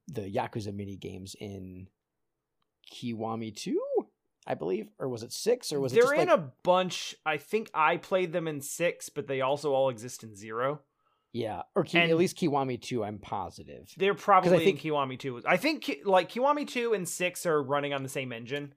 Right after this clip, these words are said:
Speaker 1: Yeah, yeah, 'cause I don't
Speaker 2: So
Speaker 1: think
Speaker 2: I, there's
Speaker 1: Zero
Speaker 2: a
Speaker 1: had
Speaker 2: lot of overlap between what's in those two games.
Speaker 1: Yeah, yeah.
Speaker 2: So I don't, I didn't play all of the, I didn't do a whole lot of arcade stuff in Kiwami two,
Speaker 1: Mm-hmm.
Speaker 2: but it would not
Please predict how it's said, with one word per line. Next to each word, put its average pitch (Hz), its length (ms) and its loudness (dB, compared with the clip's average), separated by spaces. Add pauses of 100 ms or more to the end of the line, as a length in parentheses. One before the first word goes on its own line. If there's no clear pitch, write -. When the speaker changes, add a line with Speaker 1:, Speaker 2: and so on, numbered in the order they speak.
(140)
Speaker 1:
Yeah, 143 180 4
yeah, 131 160 4
'cause 139 100 -6
I 143 60 6
don't 160 80 2
Speaker 2:
So 185 120 8
Speaker 1:
think 160 120 6
Speaker 2:
I, - 20 -6
there's 180 140 4
Speaker 1:
Zero 151 140 6
Speaker 2:
a - 20 0
Speaker 1:
had 131 160 4
Speaker 2:
lot 151 360 8
of 131 120 -2
overlap 123 540 -4
between 131 360 -10
what's 120 200 -10
in 120 100 -12
those 107 180 -12
two 110 140 -16
games. 98 480 -16
Speaker 1:
Yeah, 101 280 -10 (280)
yeah. - 220 -16 (720)
Speaker 2:
So 139 160 -4
I 151 180 2
don't, 208 300 4
I 190 120 6
didn't 233 280 -4
play 196 380 4
all 165 360 6
of 143 140 0
the, 165 420 4
I 196 120 6
didn't 240 240 -2
do 202 180 6
a 185 40 8
whole 185 200 2
lot 180 180 8
of 160 80 0
arcade 165 400 0
stuff 170 240 -2
in 165 80 -8
Kiwami 165 400 -2
two, 170 260 -6 (400)
Speaker 1:
Mm-hmm. 139 260 -2 (280)
Speaker 2:
but 165 300 6
it 156 100 0
would 156 160 -2
not 151 380 4